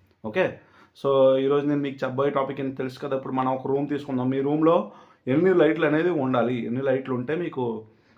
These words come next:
ఆ, మంచిది, వెలుతురు అనేది కరెక్ట్గా వస్తది అనే దాని గురించి మీకు క్లియర్గా చెప్తానన్నమాట. So, చాలా క్లియర్గా వినండి, చాలా బాగా ఉపయోగపడుతుంది. మీ ఇంట్లో మీకు, మీ రూమ్లో ఎన్ని లైట్లు ఉండాలో మీరే క్యాలిక్యులేషన్ చేసుకోవచ్చు అనమాట. ఓకే? So, చూద్దాం. ఫ్రెండ్స్, ఈరోజు నేను మీకు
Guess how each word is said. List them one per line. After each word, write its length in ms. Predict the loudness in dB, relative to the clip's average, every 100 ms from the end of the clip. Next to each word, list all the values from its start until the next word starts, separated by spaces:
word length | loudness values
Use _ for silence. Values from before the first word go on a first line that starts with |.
| _
ఆ, 260 | -2 0 0
మంచిది, 540 | 0 -2 -2 0 0
వెలుతురు 380 | 0 -2 -2 0
అనేది 200 | 0 -2
కరెక్ట్గా 360 | -2 -4 -2 -2
వస్తది 440 | -2 -4 -4 -4
అనే 200 | -4 -4
దాని 240 | -4 -4 -4
గురించి 260 | -6 -8
మీకు 140 | -10 -8
క్లియర్గా 560 | -6 -6 -2 0 0 -4 _ _ -8
చెప్తానన్నమాట. 580 | -6 -4 -2 -2 -2 -2
So, 300 | -2 -2 -2 0 2 0 -2 -2
చాలా 100 | -4
క్లియర్గా 400 | -2 -2 0 0
వినండి, 540 | 0 0 0 0 0 -2 -18 _ 0
చాలా 160 | 2 4
బాగా 160 | 4
ఉపయోగపడుతుంది. 600 | 4 2 0 -2 -2 -2 0
మీ 140 | 0
ఇంట్లో 480 | 2 2 2 4 4
మీకు, 280 | 4 2 2
మీ 100 | 2
రూమ్లో 360 | 2 2 2 0
ఎన్ని 180 | 0 0
లైట్లు 300 | -2 -2 -4
ఉండాలో 300 | -2 0 0
మీరే 320 | 2 2 2
క్యాలిక్యులేషన్ 560 | 2 0 0 -4 -6 -6
చేసుకోవచ్చు 440 | -8 -4 -6 -4 -10
అనమాట. 200 | -12 -14 -18 _ _ -10
ఓకే? 280 | -2 -2 -2 -10 -6
So, 100 | -4 -4
చూద్దాం. 280 | -4 -4 -6 -14 _ _ _
ఫ్రెండ్స్, 360 | 4 6 4 0 2
ఈరోజు 280 | 6 6 6
నేను 160 | 4 4
మీకు 440 | 4 4 4